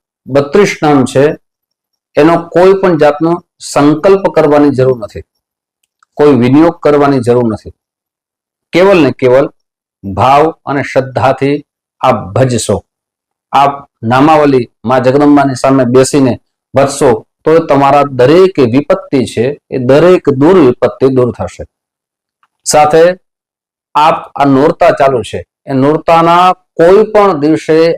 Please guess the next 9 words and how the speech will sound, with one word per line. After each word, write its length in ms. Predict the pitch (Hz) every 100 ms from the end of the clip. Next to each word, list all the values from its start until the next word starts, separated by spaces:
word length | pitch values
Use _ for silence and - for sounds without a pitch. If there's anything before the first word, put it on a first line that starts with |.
| -
આ 340 | 139 151 160
શરૂઆત 420 | 143 143 143 139 123
કરી 140 | 117 110
શકો 280 | - 90 78
છો. 140 | - - _ _ _ _ _ _ _ _ _ _ _ _ _
અને 240 | 139 160 156 131 - _ _ _
પ્રતિ 280 | - 165 269
દિવસે 320 | 233 202 - 135
કરશો 320 | 120 104 98